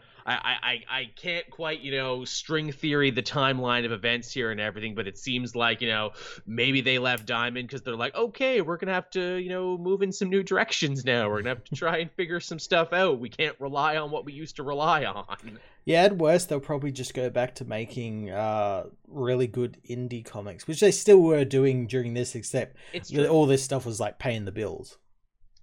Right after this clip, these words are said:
Speaker 1: "Street Fighter is udon, apparently," says Jack Nevs. Yeah, that sounds familiar.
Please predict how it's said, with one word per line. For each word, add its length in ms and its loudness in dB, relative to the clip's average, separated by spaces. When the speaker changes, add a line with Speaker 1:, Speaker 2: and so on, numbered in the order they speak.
Speaker 1:
"Street 300 -6
Fighter 260 2
is 100 -6
udon, 500 -4
apparently," 600 -6
says 380 -6
Jack 360 -4
Nevs. 340 -6
Yeah, 280 0
that 200 -8
sounds 260 -16
familiar. 440 -10